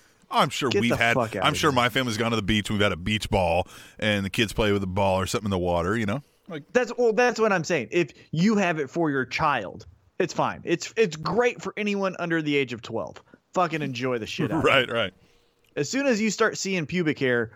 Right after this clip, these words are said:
Speaker 2: men or women,
Speaker 1: Yeah.
Speaker 2: fucking cut out the beach ball.
Speaker 1: Yeah, when you come over to
Speaker 2: That's
Speaker 1: one of our
Speaker 2: right. That's my point.
Speaker 1: barbecues, like, we've got a volleyball net up, but we're gonna play a real volleyball with that. I'm not gonna
Speaker 2: Yeah.
Speaker 1: bust out the beach
Speaker 2: Not a
Speaker 1: ball.
Speaker 2: beach ball.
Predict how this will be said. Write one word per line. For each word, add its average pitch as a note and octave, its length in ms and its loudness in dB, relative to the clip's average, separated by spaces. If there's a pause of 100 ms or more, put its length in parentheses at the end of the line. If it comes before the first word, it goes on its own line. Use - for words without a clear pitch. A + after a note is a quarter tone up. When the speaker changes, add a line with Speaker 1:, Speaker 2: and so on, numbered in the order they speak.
Speaker 2:
men D#3+ 300 2
or D#3+ 260 2
women, A2+ 340 -2
Speaker 1:
Yeah. F2+ 220 2
Speaker 2:
fucking F#3 400 -2
cut E3 200 -2
out D3+ 160 0
the - 80 -6
beach B2 280 -6
ball. C3 80 4
Speaker 1:
Yeah, A2+ 80 6
when A2+ 140 0
you D#3+ 80 2
come E3+ 180 2
over D#3 120 6
to C#3+ 60 6
Speaker 2:
That's C#3 60 4
Speaker 1:
one C3+ 80 4
of A#2+ 60 4
our A#2 80 6
Speaker 2:
right. A2 80 0
That's - 0 -
my A2+ 120 8
point. A2+ 180 0
Speaker 1:
barbecues, F#2+ 360 2 (320)
like, G#2 140 0
we've A#2 100 0
got G#2+ 160 4
a F2+ 40 2
volleyball F2+ 480 2
net D#2+ 200 -4
up, D#2 180 -8
but A2+ 80 -6
we're C#3 120 0
gonna D3+ 140 0
play A#2 180 2
a F#2 60 4
real F#2+ 200 0
volleyball E2+ 520 0
with E2 100 -6
that. - 140 -10 (340)
I'm G3 60 -8
not G#3 100 0
gonna C#4+ 160 4
Speaker 2:
Yeah. C#4 120 4
Speaker 1:
bust B2+ 100 0
out G#2 100 0
the G2 60 -2
beach G#2 320 -2
Speaker 2:
Not F#2+ 120 2
a E2 40 2
Speaker 1:
ball. E2+ 260 -2
Speaker 2:
beach F#3+ 400 -4
ball. G#2 440 -6